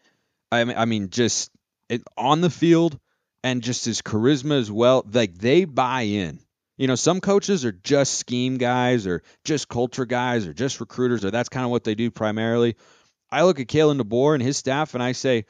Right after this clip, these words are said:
"Okay, so the X's and O's, at least on the offensive side of the ball, are, are more than good enough,"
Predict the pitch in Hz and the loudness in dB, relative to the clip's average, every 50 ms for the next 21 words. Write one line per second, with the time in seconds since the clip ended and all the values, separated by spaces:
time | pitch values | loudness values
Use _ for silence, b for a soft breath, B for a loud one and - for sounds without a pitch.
0 | b b b - 160 156 - - 131 117 120 139 196 233 - - 175 165 123 120 | b b b -2 0 0 0 0 -2 0 0 0 0 0 -2 -2 -4 -2 -2 -2
1 | 135 135 120 104 98 101 - - - _ _ _ _ _ _ _ _ _ _ _ | 0 0 0 0 -2 -4 -6 -8 -18 _ _ _ _ _ _ _ _ _ _ _
2 | _ - 131 143 156 147 - 139 123 110 107 120 135 143 - - 127 110 - 110 | _ 2 4 4 4 2 0 -2 -2 -2 -2 -2 -2 -2 -2 -2 -4 -4 -4 -8
3 | 101 - 113 104 104 104 104 98 87 104 101 98 98 92 90 b b b b b | -8 -4 -2 0 0 0 0 -2 -2 -2 0 0 0 -2 -4 b b b b b
4 | - 117 113 113 110 104 98 - - 107 107 104 98 90 78 82 _ _ _ _ | 0 2 2 4 2 2 0 -2 -4 -2 -2 0 -2 -2 -6 -10 _ _ _ _
5 | _ _ _ _ _ _ _ _ _ _ - - 110 127 156 185 247 302 302 285 | _ _ _ _ _ _ _ _ _ _ -14 -10 -6 -2 2 4 4 4 4 4
6 | 254 175 143 135 123 113 104 156 151 127 107 113 117 92 - - | 2 0 0 -2 -4 0 4 4 4 4 4 0 -2 -2 -2 -4